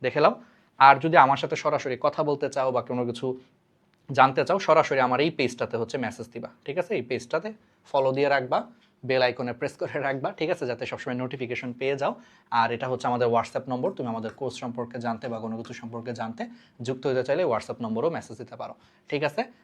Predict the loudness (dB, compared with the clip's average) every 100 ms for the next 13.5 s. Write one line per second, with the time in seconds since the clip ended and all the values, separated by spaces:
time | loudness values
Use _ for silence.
0 | _ 4 4 4 2 0 0 -2 -4 -2
1 | -2 -4 -2 -2 -2 -6 -4 2 2 4
2 | 0 2 2 2 0 -4 -4 -6 -2 0
3 | 0 0 -4 -2 -2 -2 -2 -6 -8 _
4 | _ _ -2 -2 0 0 0 -2 -4 -2
5 | 0 2 0 -2 -4 -4 -2 -4 -4 -6
6 | -6 -6 -4 -4 -4 -4 -2 -2 -4 0
7 | 4 6 6 4 -2 -4 -6 -4 -4 -4
8 | -2 0 -2 -8 -18 -20 -12 2 2 6
9 | 8 10 8 4 0 0 2 4 4 4
10 | 0 2 2 2 0 -2 -2 -2 -2 -6
11 | -8 -4 -4 -2 -6 -6 -20 _ -2 6
12 | 6 6 2 0 -2 -2 -4 -8 -8 -8
13 | -6 -2 0 -2